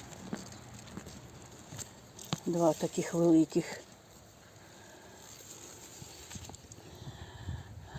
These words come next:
Ось так. І перчики є.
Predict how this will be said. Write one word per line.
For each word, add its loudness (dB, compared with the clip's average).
Ось 2
так. 2
І -14
перчики 10
є. 10